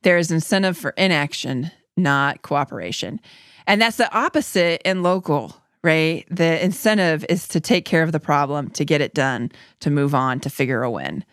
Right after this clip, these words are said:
And, you know, we constantly are like, you know, from labor <laughs> negotiations to economic development deals to, to paving a street, it's like, where's the win-win? How's the win-win? Where's the win-win?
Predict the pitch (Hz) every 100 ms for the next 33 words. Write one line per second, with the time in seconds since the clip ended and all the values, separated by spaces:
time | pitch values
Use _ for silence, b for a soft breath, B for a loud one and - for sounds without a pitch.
0 | _ _ 160 170 180 196 214 - 185 185
1 | 175 151 143 139 135 131 131 - 147 143
2 | - 127 127 151 196 202 190 226 247 -
3 | 202 185 185 180 185 165 165 - 139 87
4 | - B B B - 165 180 160 151 139
5 | 160 196 196 196 185 190 175 170 165 160
6 | 156 - - 139 147 B B B B -
7 | 143 135 143 - - 190 196 196 175 -
8 | - 170 147 143 - 247 - 139 151 151
9 | 147 143 139 131 107 104 165 _ - 143
10 | 143 143 135 131 104 147 165 - 143 135
11 | 135 85 92 78 78